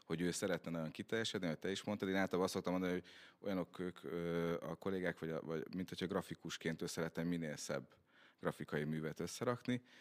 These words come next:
viszont azt meg tudjuk, hogy körülbelül milyen szempontrendszer szerint mi a brief,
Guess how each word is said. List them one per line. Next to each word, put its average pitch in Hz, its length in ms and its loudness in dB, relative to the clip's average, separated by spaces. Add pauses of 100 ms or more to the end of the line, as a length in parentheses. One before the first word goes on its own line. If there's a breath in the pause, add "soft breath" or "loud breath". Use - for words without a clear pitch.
(260 loud breath)
viszont 104 320 0
azt 107 180 -4
meg 101 120 -4
tudjuk, 82 300 -4
hogy 82 120 0
körülbelül 82 340 0
milyen 78 160 0
szempontrendszer 76 1040 -4
szerint 87 260 2
mi 87 100 4
a 71 100 4
brief, 87 440 -4